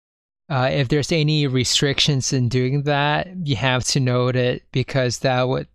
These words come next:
possibly make the airway more difficult. And here's a high yield point for boards.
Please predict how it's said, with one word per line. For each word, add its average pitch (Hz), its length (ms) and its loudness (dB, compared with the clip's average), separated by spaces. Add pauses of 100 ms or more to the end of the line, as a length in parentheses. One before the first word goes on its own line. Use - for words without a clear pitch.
possibly 135 480 0
make 127 280 0
the 135 100 -2
airway 123 560 0 (180)
more 123 300 0
difficult. 123 720 -6 (1400)
And 135 420 0
here's 185 520 -2
a 165 60 0
high 139 360 -2
yield 127 480 0
point 127 400 -2
for 127 320 -2
boards. 123 720 -4